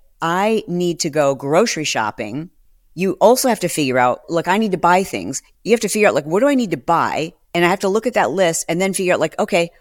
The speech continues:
what's realistic with the amount of time that I have available?"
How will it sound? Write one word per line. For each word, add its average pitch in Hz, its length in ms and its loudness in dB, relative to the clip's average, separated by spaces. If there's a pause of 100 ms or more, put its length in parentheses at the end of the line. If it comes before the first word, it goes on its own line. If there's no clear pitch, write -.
(160)
what's 214 340 2
realistic 208 600 0
with 160 140 -6
the 170 60 0
amount 151 200 0
of 143 60 -6
time 233 320 -2
that 165 100 -2
I 131 40 -2
have 131 180 -4
available?" 87 540 -8